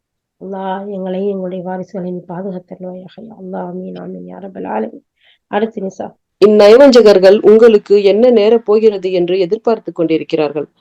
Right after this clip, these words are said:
Speaker 2: அல்லாஹ்விடமிருந்து உங்களுக்கு வெற்றி கிட்டினால் நாங்கள் உங்களுடன் இருக்கவில்லையா என்று கூறுவார்கள்.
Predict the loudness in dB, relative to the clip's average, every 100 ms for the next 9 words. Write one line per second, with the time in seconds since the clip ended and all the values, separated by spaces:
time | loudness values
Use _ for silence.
0 | _ _ 0 2 2 4 4 4 4 4
1 | 4 2 0 -2 -4 -4 -8 -12 -8 -2
2 | 0 0 -2 _ _ _ 4 6 4 6
3 | 6 6 4 4 2 2 4 2 4 0
4 | 0 -2 -6 -8 -4 -4 -4 -2 2 2
5 | 0 -2 -10